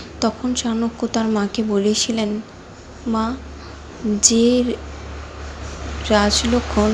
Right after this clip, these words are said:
আমাকে আমার মায়ের থেকে দূর করে দেয়, সে লক্ষণ আমি রাখতে চাই না।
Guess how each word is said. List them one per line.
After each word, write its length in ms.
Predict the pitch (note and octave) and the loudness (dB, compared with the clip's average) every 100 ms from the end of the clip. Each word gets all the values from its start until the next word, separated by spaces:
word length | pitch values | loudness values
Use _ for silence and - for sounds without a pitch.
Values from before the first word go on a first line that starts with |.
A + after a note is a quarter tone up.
| A#3 | 4
আমাকে 420 | A3 A3 A3+ B3 | 4 4 4 4
আমার 220 | A#3 A#3 A3+ | 4 6 6
মায়ের 320 | G3+ G3+ A3+ - | 6 6 4 2
থেকে 220 | A#3+ B3 | 2 6
দূর 240 | G#3+ G#3 A3 | 8 8 6
করে 240 | A#3+ A#3 A3 F3 | 6 6 6 8
দেয়, 220 | F#3+ A3 - - - - - - - - - - | 8 6 0 -6 -6 -6 -8 -8 -6 -6 -6 2
সে 280 | - - B3 | 6 8 10
লক্ষণ 380 | A3+ - B3+ B3+ | 8 4 2 4
আমি 320 | A3 A#3 C#4+ D4 B3 | 6 6 4 4 6
রাখতে 380 | G#3 - A#3 | 6 4 4
চাই 260 | G#3+ G3+ G3 | 4 6 4
না। 220 | G3 G3 | 4 0